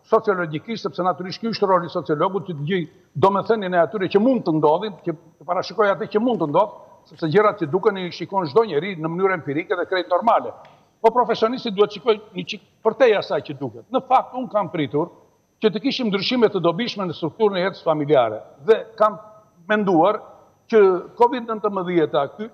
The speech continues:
izolimi, ky lloj bunkerizimi shtëpiak i detyruar nga covid nëntëmbëdhjetë, do të na sillte disa, ë, disa, ë,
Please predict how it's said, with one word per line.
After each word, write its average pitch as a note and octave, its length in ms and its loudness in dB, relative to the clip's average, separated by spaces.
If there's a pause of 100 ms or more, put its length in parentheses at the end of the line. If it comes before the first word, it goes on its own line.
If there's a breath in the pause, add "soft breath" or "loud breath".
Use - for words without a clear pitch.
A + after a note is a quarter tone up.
izolimi, F3+ 800 0
ky F#3+ 120 2
lloj F#3 280 2
bunkerizimi F#3+ 760 -2
shtëpiak - 880 -2
i G3+ 60 2
detyruar G3+ 600 0
nga F#3 180 -2
covid F#3+ 340 -6
nëntëmbëdhjetë, F3+ 540 -4 (380)
do B3+ 160 6
të A3+ 120 -4
na G#3 140 -2
sillte A3 420 -2
disa, A#3+ 320 -2 (560)
ë, E3 100 2 (300)
disa, G#3 260 0
ë, - 560 -4